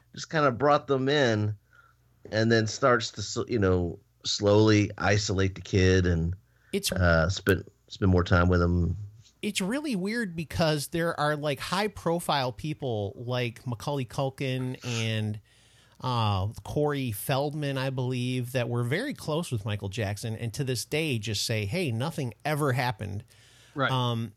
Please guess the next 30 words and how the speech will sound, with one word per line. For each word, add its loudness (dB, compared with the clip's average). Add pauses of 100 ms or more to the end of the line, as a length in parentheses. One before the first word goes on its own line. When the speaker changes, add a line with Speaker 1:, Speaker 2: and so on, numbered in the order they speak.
(140)
Speaker 2:
and, -2 (460)
but 2 (360)
you -2
look 0
at 2
Neverland 0
in -4
particular, -2
I -4
mean, -4
it's -4
an 0
amusement -4
park. -12
Like, -6
this -2
whole 0
thing -2
is -4
just -4 (140)
<laughs> -6
every 2
single 4
thing 0
that 2
a -2
kid 2
would 0
be 0
like, 0